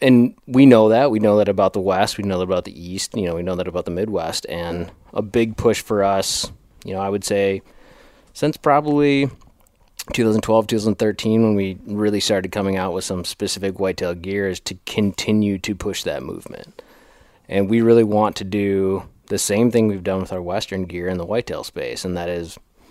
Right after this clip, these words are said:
create products that are revolutionary. We have really no intention on copying what's out there or making things very similar to what's out there. We wanna take, you know, what we've done in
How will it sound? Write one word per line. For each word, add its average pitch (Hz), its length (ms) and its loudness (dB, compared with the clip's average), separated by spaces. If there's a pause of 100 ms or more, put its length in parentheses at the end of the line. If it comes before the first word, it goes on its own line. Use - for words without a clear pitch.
(220)
create 98 300 -6
products 101 440 0
that 92 440 -4
are 95 100 0
revolutionary. 92 720 -6
We 90 140 -8
have 90 180 -6 (720)
really 117 180 2
no 107 220 6
intention 104 520 0
on 92 380 -2
copying 95 580 -2
what's - 440 -6
out 85 240 -6
there 95 300 -2
or 90 640 -2 (720)
making 101 720 -2 (360)
things 117 260 4
very 98 200 -2
similar 104 340 0
to 110 60 2
what's 107 160 0
out 110 200 0
there. 113 120 -2
We 107 140 -2
wanna 98 380 -2 (260)
take, - 440 -6 (500)
you 104 80 -8
know, 101 100 -2
what 98 240 -4
we've 104 200 -4
done 98 680 -2
in 92 440 -4